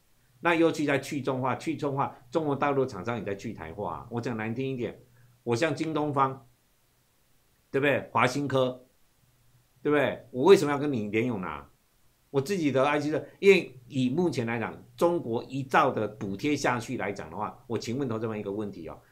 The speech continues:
一兆下去来讲的话，中国规定了哈，你跟我本，本土的I C设计公司去拿，对不对？做驱动I C的，虽然品质一定会比联咏差一点，对不对？你就是I C设计，他投到中芯去做好了，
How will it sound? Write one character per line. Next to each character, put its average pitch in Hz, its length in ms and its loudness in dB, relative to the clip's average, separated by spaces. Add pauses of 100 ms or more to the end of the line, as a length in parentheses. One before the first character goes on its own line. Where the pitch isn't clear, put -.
(140)
一 151 160 -6
兆 180 160 6
下 160 180 2
去 143 100 2
来 135 140 2
讲 104 180 -2
的 95 60 -4
话， 104 260 -2 (140)
中 160 160 0
国 135 140 4
规 135 160 2
定 131 200 -2
了 87 160 -12 (180)
哈， 117 380 0 (140)
你 143 180 0
跟 214 160 4
我 170 100 2
本， 120 420 0
本 165 240 2
土 104 200 -4
的 104 80 -2
I 147 200 -2
C 147 180 -6
设 131 200 0
计 117 140 -6
公 113 200 -4
司 117 140 -4
去 113 200 -6
拿， 69 260 -10 (540)
对 139 100 2
不 139 40 4
对？ 120 100 2
做 139 140 -4
驱 131 140 -4
动 120 100 -4
I 113 140 -4
C 110 200 -8
的， 80 240 -10 (240)
虽 220 120 6
然 208 80 4
品 113 220 -2
质 156 160 -2
一 120 80 -2
定 127 140 -2
会 120 100 0
比 90 360 -10
联 110 120 -4
咏 92 160 -8
差 92 200 -8
一 90 60 -8
点， - 180 -18 (1000)
对 120 100 0
不 101 220 0
对？ 120 80 0
你 127 60 0
就 156 140 0
是 - 360 -4
I 165 140 6
C 170 140 2
设 165 160 4
计， 147 100 -2
他 147 140 2
投 127 260 2
到 127 200 2
中 127 280 -4
芯 120 180 -4
去 117 160 -6
做 104 200 -4
好 76 160 -8
了， 67 160 -18